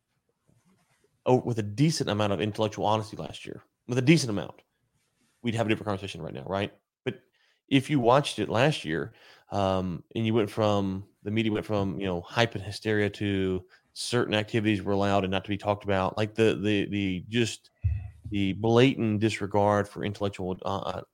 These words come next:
in-, intellectual honesty, um, was pretty frustrating. And so I think you have people who are now, to your point, like, "Well, I'm not opposed to getting a vaccine shot, um, but, you know, what, what, what I need to do?" And they're trying to figure out because you, you,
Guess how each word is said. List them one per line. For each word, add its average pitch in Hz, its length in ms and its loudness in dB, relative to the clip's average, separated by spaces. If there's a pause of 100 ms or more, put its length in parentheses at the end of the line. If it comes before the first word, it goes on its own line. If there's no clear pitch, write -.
(120)
in-, 120 120 -2 (120)
intellectual 107 540 -2
honesty, 101 540 -4 (460)
um, 87 360 -6
was 95 220 -2
pretty - 320 -2
frustrating. 95 500 -4
And 95 100 -6
so 110 60 0
I 107 40 0
think 120 180 0
you 113 40 6
have 101 80 4
people 101 240 -2
who 101 80 -2
are 98 100 -2
now, 104 240 2
to - 140 -6
your - 80 0
point, 92 320 -2
like, - 160 -8
"Well, 107 300 0 (400)
I'm 151 80 -4
not 185 80 2
opposed 110 180 4
to 95 40 2
getting 90 140 0
a - 40 -4
vaccine - 260 -6
shot, 120 400 -2
um, 101 260 0
but, 110 140 4 (640)
you 101 80 -2
know, 98 160 0 (460)
what, 113 180 2
what, 123 160 6
what 113 180 6
I 120 60 10
need 110 160 6
to 101 140 4
do?" 117 160 10
And 101 320 4
they're 107 100 -2
trying 113 180 0
to 107 60 -2
figure 117 220 2
out 151 120 2
because 104 380 -2
you, 110 140 -2
you, 101 220 0